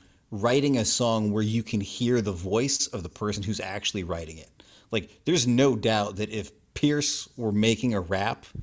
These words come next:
it would sound like that. And, you know, later on they do it when one character is retelling,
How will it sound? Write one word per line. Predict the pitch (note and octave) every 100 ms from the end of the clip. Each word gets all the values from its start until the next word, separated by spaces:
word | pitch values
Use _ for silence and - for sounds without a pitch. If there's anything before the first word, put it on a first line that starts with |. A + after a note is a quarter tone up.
| - _ _ _ _ _ _ C#3+
it | C3
would | A#2+
sound | - A2 G#2 G2+
like | F2 D2+ -
that. | F2 D#2+ - _ _ _ _ _ _ _ C3
And, | A#2+ A2+ A2+ G#2+ G#2 - - C#3+
you | B2+
know, | A2+
later | G#2+ A2+ A2+
on | G#2+ G#2+
they | G#2
do | G#2+ G#2
it |
when | G#2 G2+ G2 E2+ _ _ B2+ G#2
one | A2 A2+
character | A2 A2 G#2 A2
is | G2 G#2+
retelling, | A2 A2 A2 G#2+ G#2 G2 F#2+